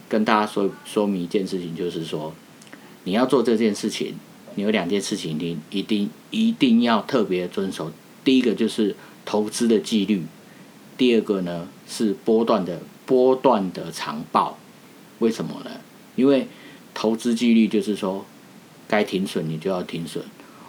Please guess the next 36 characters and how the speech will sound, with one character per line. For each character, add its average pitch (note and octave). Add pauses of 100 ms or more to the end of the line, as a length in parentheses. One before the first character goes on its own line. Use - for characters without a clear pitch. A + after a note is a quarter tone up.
(180)
波 A2+
段 A#2
长 F2+
报 F#2+
就 F2+
是 -
因 D#3
为 D3+
你 F2+
要 G#2+
波 G#2
段 G#2
长 E2+
报， E2+
你 F2+
才 F#2+
有 G#2+
办 A2
法 E2+
去 F#2+ (340)
赚 A2+
到 G#2+
那 G#2+
一 A2+
波 G#2
的 F#2
那 G2
个， - (1200)
的 G2
那 G#2+
个 E2+ (420)
股 G2
票 A#2
的 G2
价 G#2
差， F#2